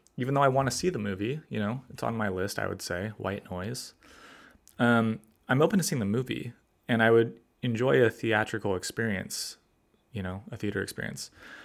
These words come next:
But it's also on Netflix,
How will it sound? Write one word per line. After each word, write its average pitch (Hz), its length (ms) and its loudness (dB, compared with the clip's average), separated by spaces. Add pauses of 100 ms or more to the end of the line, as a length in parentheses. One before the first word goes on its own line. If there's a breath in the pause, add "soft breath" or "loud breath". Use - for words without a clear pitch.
(240 loud breath)
But 107 400 6 (1000)
it's - 160 -2
also 139 280 2
on 123 160 0
Netflix, - 680 -6